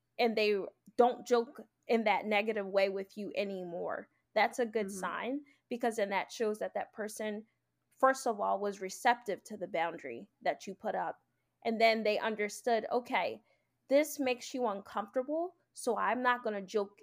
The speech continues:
Speaker 1: with you in that way. That is a boundary that you have. So instead, I'm gonna joke in a way that makes you feel good, that actually makes you laugh and you
Speaker 2: Mm.
Speaker 1: find it funny." That's more of a sign of compatibility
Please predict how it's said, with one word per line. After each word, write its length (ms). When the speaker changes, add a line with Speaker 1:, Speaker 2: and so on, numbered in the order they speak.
Speaker 1:
with 340
you 160
in 180
that 240
way. 200
That 220
is 140
a 180
boundary 500
that 280
you 100
have. 380
So 200
instead, 360
I'm 140
gonna 460
joke 360
in 120
a 60
way 340
that 260
makes 300
you 120
feel 260
good, 340
that 280
actually 400
makes 380
you 120
laugh 320
and 140
you 80
Speaker 2:
Mm. 20
Speaker 1:
find 340
it 140
funny." 440
That's 420
more 340
of 140
a 80
sign 560
of 320
compatibility 1200